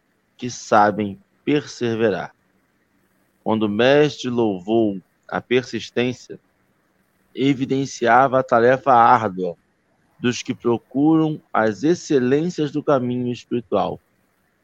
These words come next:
É necessário apagar as falsas noções de favores gratuitos da divindade.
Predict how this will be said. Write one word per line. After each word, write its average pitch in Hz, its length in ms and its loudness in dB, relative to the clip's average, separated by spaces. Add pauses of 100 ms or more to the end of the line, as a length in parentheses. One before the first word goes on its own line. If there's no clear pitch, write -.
(600)
É 101 140 -2
necessário 110 880 2
apagar 98 600 0
as 90 100 -8
falsas 143 640 2
noções 110 560 -6
de 101 100 -10
favores 117 680 -4
gratuitos 117 720 -4
da 113 140 -2
divindade. 104 720 -10